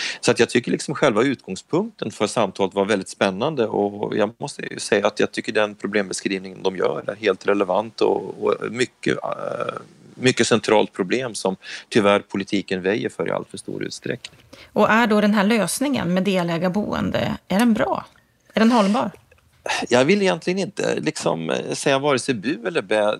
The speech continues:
Speaker 1: Det, det ma-, det man kan konstatera, det är att det just nu, eh, finns ett ökat intresse för olika typer av blandformer.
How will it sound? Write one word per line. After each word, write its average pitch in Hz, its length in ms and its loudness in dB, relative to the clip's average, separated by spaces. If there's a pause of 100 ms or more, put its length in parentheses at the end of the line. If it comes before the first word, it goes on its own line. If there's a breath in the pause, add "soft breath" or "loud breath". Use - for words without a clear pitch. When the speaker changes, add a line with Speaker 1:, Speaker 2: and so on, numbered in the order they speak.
(100)
Speaker 1:
Det, 110 100 -4
det 135 220 2
ma-, 143 220 -4
det 139 140 -4
man 147 140 -4
kan 143 180 -6
konstatera, 135 800 -4
det 110 120 0
är 123 40 4
att 127 100 -4
det 131 80 2
just 123 400 -2
nu, 135 300 0 (500 loud breath)
eh, 113 200 4
finns 123 240 0
ett 110 180 0
ökat 107 380 2
intresse 104 460 -2
för 113 140 0
olika 92 320 0
typer 87 420 -2
av 90 60 0
blandformer. 117 1080 0